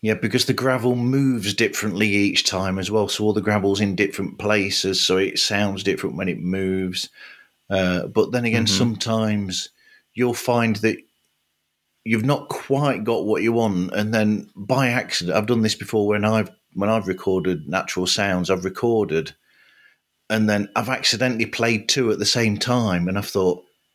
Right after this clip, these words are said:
Speaker 1: "That's the sound I'm after." I'll have them both put together,
Speaker 2: Yes.
Speaker 1: mixed together to get that exact sound that you're after.
Speaker 2: Yes. Yeah, that, that's a great point. That's something I think a lot of people don't,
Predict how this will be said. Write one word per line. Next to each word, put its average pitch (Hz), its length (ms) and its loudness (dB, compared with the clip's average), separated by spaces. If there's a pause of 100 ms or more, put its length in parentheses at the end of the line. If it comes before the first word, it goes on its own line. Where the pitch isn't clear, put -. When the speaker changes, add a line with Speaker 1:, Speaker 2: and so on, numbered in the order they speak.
(220)
Speaker 1:
"That's - 280 0
the 165 60 0
sound 156 380 2
I'm 156 100 2
after." 147 480 -2 (680)
I'll 139 100 2
have 139 120 0
them 139 160 2
both 143 300 0
put 131 180 0
together, 110 320 4
Speaker 2:
Yes. 113 80 0
Speaker 1:
mixed - 280 0
together 113 400 0
to - 200 -2
get - 220 -2
that 127 160 0
exact 120 420 -2
sound 123 380 2
that 90 80 2
you're 113 160 2
after. 95 400 -4 (1600)
Speaker 2:
Yes. 95 440 -4 (400)
Yeah, 104 200 0
that, 117 340 0
that's 127 220 0
a 135 60 -2
great 117 280 0
point. 107 320 -2 (380)
That's 123 180 0
something 160 340 0
I 120 140 2
think 131 180 0
a 131 60 2
lot 117 180 2
of 117 80 -2
people 117 260 -4
don't, 104 340 -2